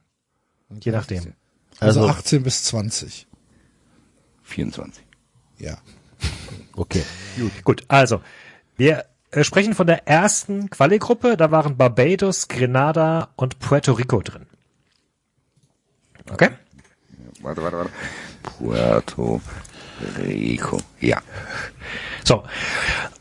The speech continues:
Speaker 1: Und in dieser Quali spielt jedes Team nur einmal gegeneinander.
Speaker 3: Kein Hin- und Rückspiel, einmal gegeneinander.
Speaker 1: Keine Hin- und Rückspiele, insgesamt nur, äh, vier Spiele.
Speaker 3: Ja.
Speaker 1: Nee.
Speaker 4: Drei.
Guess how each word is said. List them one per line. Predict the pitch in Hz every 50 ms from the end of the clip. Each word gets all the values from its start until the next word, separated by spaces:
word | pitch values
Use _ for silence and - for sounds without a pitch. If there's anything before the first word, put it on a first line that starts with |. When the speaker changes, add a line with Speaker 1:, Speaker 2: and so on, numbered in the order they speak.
| _ _
Speaker 1:
Und | - 123 131 -
in | - 135 147
dieser | 175 180 196 175
Quali | - - 165 160 170 180 170
spielt | - - - 160 151 151 -
jedes | - 160 151 180 - -
Team | - - 160 151
nur | 160 156 143 127 -
einmal | 131 135 147 147 147 143 135
gegeneinander. | 131 127 123 123 113 104 92 85 78 78 - - _ _ _ _ _ _ _ _ _ _ _ _ _ _ _ _ _ _ _ _ _ _ _ _ _ _ _ _ _ _ - _ _
Speaker 3:
Kein | - - 113 131 135
Hin- | 131 127
und | 113 104
Rückspiel, | 113 151 160 - 165 -
einmal | - 110 110 107 107 98
gegeneinander. | 92 90 92 87 80 73 - -
Speaker 1:
Keine | - - 139 139 143
Hin- | 139 131
und | 143
Rückspiele, | 190 - - - 175 170 175 170 170 - _ _
insgesamt | - 143 - - 143 131 135 127 131 127 - -
nur, | 120 120 120 120 117 117 117 117 120 - _ _ _ _ _ _ _ _ _ _ _ _ _ _ _ _ _ _ _ _ _ _ _
äh, | - 104 101 98 98 95 92 92 90 - _ _ - _ _ _ - - _ _ _ _ _ _ _ _ - - - - - -
vier | - - - 151 139
Spiele. | - - - 107 95 87 80 - _ - _ _ _ _ _ _ _ _ _ _ _
Speaker 3:
Ja. | 90 78 - - - -
Speaker 1:
Nee. | 113 104 92 85 - _ _ _ _ _ _ _ _ _ _ _ _ _ -
Speaker 4:
Drei. | - - 55 55 55 -